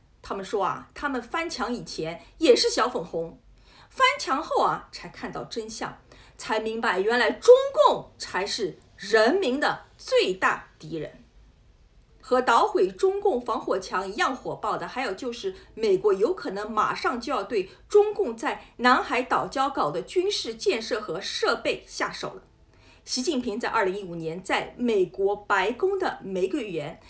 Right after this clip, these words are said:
亲口对美国总统承诺，不会对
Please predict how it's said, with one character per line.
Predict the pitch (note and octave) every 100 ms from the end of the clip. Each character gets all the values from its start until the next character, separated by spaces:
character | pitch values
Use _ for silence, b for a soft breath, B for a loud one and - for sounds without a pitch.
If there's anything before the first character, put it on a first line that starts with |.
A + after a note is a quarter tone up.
| B B
亲 | - - B4+
口 | C#5 G4
对 | F4
美 | A#3+ F3+
国 | G#3+
总 | G#3 A#3+
统 | -
承 | D#3+ F3
诺， | G#3 - -
不 | G3+ C4+
会 | G4+ D#5 C#4+
对 | C#4+ F#3+